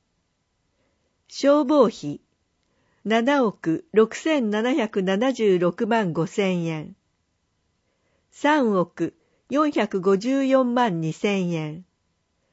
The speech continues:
三十九点七パーセント。教育費、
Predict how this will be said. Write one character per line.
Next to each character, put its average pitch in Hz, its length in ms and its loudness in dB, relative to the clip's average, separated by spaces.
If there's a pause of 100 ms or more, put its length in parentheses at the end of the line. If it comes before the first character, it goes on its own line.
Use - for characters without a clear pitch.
(340)
三 294 320 0
十 214 240 0
九 247 260 -2
点 185 300 -2
七 196 260 -2
パ 226 200 0
ー 220 40 -2
セ 202 220 -4
ン 160 80 -6
ト。 - 260 -12 (1600)
教 294 280 2
育 285 300 0
費、 175 320 -6